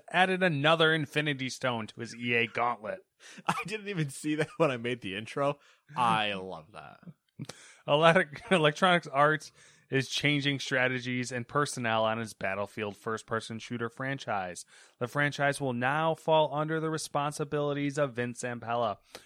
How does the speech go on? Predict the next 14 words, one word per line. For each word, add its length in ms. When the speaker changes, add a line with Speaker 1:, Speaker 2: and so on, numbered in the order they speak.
Speaker 1:
who 100
already 500
heads 220
up 160
E 180
A's 200
Respawn 440
Entertainment 640
and 360
dice 460
L 240
A 220
Studios. 840
It's 180